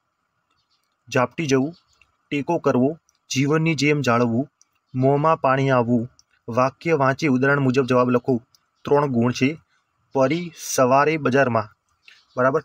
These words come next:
પહેલા, બીજા, ત્રીજામાં પરી સવારે અને બજારમાં આવશે. યોગ્ય શબ્દ મૂકી ખાલી જગ્યા પૂરું. ત્રણ ગુણ છે એના પણ. ઉપર, બહાર,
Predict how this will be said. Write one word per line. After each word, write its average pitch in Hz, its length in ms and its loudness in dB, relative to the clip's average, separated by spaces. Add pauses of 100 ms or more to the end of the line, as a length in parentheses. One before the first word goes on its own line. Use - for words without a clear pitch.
(200)
પહેલા, 123 220 0
બીજા, 131 200 0
ત્રીજામાં 131 560 -4 (320)
પરી 131 240 -4
સવારે 127 420 -2
અને 131 100 -4
બજારમાં 127 340 0
આવશે. 131 200 -4
યોગ્ય 139 420 -4
શબ્દ 147 220 -4
મૂકી 143 340 0
ખાલી - 220 -2
જગ્યા 135 160 0
પૂરું. 127 300 0 (360)
ત્રણ 143 200 2
ગુણ 135 140 0
છે 135 140 -2
એના 123 140 2
પણ. 160 160 -4 (140)
ઉપર, 151 440 -2
બહાર, 135 460 -2